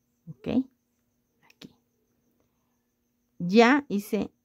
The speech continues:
mis puntos. Dos, cuatro, seis, ocho, diez. Bueno. Voy a regresarme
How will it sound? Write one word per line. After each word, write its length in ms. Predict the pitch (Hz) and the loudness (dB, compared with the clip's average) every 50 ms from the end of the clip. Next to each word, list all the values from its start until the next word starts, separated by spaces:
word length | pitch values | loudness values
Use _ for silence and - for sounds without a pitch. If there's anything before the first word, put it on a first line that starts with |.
| _ _ _ _ _ | _ _ _ _ _
mis 540 | - 196 208 220 226 233 226 - - - _ _ | -2 0 2 4 2 2 0 -6 -20 -20 _ _
puntos. 580 | - 175 175 151 127 - _ - 104 107 - _ | -6 -2 0 0 0 -2 _ -14 -14 -14 -14 _
Dos, 480 | 151 165 165 160 160 160 165 175 - _ | -8 -6 -4 -4 -2 -4 -4 -6 -8 _
cuatro, 640 | _ - 180 175 165 151 151 - _ 170 170 165 165 | _ -6 -4 -2 -2 -2 -4 -6 _ -8 -6 -6 -8
seis, 680 | - - - 165 156 151 151 151 156 156 - - - _ _ | -8 -8 -4 -2 -2 0 0 -2 -2 -4 -8 -16 -20 _ _
ocho, 480 | - 170 170 175 - - - - 196 185 | -8 -6 -6 -6 -6 -8 -8 -6 -6 -6
diez. 600 | 180 180 185 151 107 - - - - - _ _ _ _ _ _ _ _ _ | -4 -2 -2 -2 -2 -4 -8 -14 -20 -20 _ _ _ _ _ _ _ _ _
Bueno. 520 | - 151 156 151 139 - - - - _ _ _ _ _ _ _ _ _ _ _ _ _ _ _ _ _ _ _ _ _ _ _ _ _ _ _ _ _ _ _ _ _ _ _ _ _ _ _ _ _ _ _ _ _ _ _ _ _ _ _ _ _ _ _ _ _ _ _ _ | -6 -2 -2 -2 -2 -2 -6 -14 -20 _ _ _ _ _ _ _ _ _ _ _ _ _ _ _ _ _ _ _ _ _ _ _ _ _ _ _ _ _ _ _ _ _ _ _ _ _ _ _ _ _ _ _ _ _ _ _ _ _ _ _ _ _ _ _ _ _ _ _ _
Voy 440 | - 175 190 208 226 247 277 277 262 | -10 -4 2 4 6 6 6 6 4
a 260 | 226 202 170 131 - _ _ _ _ _ _ _ _ _ _ _ _ _ _ _ _ _ _ _ _ _ | 4 0 -2 -4 -8 _ _ _ _ _ _ _ _ _ _ _ _ _ _ _ _ _ _ _ _ _
regresarme 1160 | - 175 180 196 214 220 220 240 247 254 247 - - 233 190 170 160 156 156 165 208 247 - | -8 -2 2 4 4 4 6 4 4 4 2 0 -2 -2 0 0 0 0 0 0 -2 -4 -6